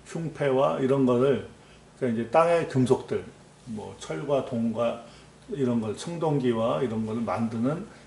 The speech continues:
기술, 다루는 기술을 아사셀 천사가 가르쳐줬다. 이렇게 돼 있습니다. 그렇지만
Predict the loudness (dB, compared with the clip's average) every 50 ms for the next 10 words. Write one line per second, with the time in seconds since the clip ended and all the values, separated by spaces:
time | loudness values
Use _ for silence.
0 | -20 -12 -6 -4 -2 -2 -2 -4 -4 -10 -16 -20 -20 -20 -20 -20 -20 -20 -10 -4
1 | 0 4 4 4 4 4 0 0 -2 -4 -4 -2 -2 -2 0 0 0 -2 -2 4
2 | 6 6 6 6 4 0 2 0 -2 0 2 2 2 2 0 -4 -4 -2 -2 -2
3 | -2 -2 -6 -6 -2 -2 -2 -2 2 4 4 4 4 2 -6 -6 -4 -2 -2 -2
4 | -4 -6 -8 -14 -18 -20 -20 -20 -16 -8 -8 -6 -2 0 2 4 4 4 6 6
5 | 4 4 2 -2